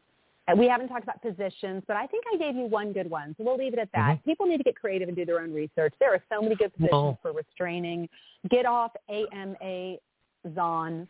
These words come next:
Speaker 1: for your sex toys. No, go to Adam and Eve.
Speaker 2: <laughs> Yeah.
Speaker 1: I'm
Speaker 2: Go find
Speaker 1: sorry.
Speaker 2: a good sex
Speaker 1: You're
Speaker 2: shop.
Speaker 1: gonna end up,
Speaker 2: Yeah.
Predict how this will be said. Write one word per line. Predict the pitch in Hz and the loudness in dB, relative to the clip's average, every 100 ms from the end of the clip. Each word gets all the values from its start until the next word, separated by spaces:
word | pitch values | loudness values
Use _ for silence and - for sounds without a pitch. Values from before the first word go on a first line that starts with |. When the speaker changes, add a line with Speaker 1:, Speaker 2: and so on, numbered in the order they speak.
| - | -4
Speaker 1:
for | 160 | -2
your | 165 151 | -2 -4
sex | 170 - - | -6 -6 -2
toys. | 175 160 151 156 - - 165 | 2 4 4 2 -2 4 6
No, | 165 156 151 151 | 6 2 4 4
go | 156 | 4
to | - - | 6 6
Adam | - | 6
and | 156 151 214 233 262 | 6 6 8 8 8
Eve. | 202 - | 4 -2
Speaker 2:
<laughs> | - - | -20 -14
Yeah. | 101 - - | -14 -6 4
Speaker 1:
I'm | - | 4
Speaker 2:
Go | |
find | 127 - | 8 6
Speaker 1:
sorry. | 370 | 6
Speaker 2:
a | 117 | 2
good | 160 | 2
sex | 95 208 | 0 2
Speaker 1:
You're | - | -2
Speaker 2:
shop. | 262 | -2
Speaker 1:
gonna | 269 | -4
end | 277 | -8
up, | - | -6
Speaker 2:
Yeah. | 107 110 | -4 -4